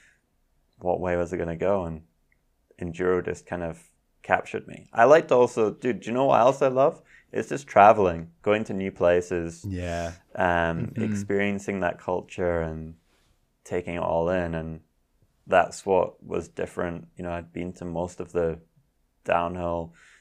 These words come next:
Speaker 1: venues in the U K, Europe.
Speaker 2: Right.
Speaker 1: Um, and I was like,
Speaker 2: <laughs>
Speaker 1: "Huh, this is cool. It's, it's a different scene." You get to experience new places. And, you know, the first year when we went to Puntala, you're in the middle of the,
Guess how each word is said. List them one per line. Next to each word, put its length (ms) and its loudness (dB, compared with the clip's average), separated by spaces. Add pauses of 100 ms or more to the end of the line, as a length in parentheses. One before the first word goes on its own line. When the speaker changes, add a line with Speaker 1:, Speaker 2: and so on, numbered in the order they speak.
(120)
Speaker 1:
venues 380 -2
in 100 -10
the 100 -6
U 160 -4
K, 420 0
Europe. 600 -2
Speaker 2:
Right. 360 -6 (240)
Speaker 1:
Um, 560 -8 (140)
and 100 -14
I 100 -10
was 140 -10
like, 180 -4 (200)
Speaker 2:
<laughs> 200 -20
Speaker 1:
"Huh, 140 -10 (160)
this 100 -12
is 80 -16
cool. 300 -2
It's, 180 -8
it's 400 -8
a 60 -4
different 420 -6
scene." 520 -2 (520)
You 80 -20
get 280 -8
to 140 -8
experience 760 -6
new 160 -8
places. 680 2
And, 280 -6 (320)
you 100 -8
know, 200 -6
the 100 -8
first 500 -6
year 240 4
when 160 0
we 60 -2
went 200 -2
to 40 -20
Puntala, 720 2 (460)
you're 160 0
in 100 0
the 80 -4
middle 360 2
of 240 -2
the, 540 -4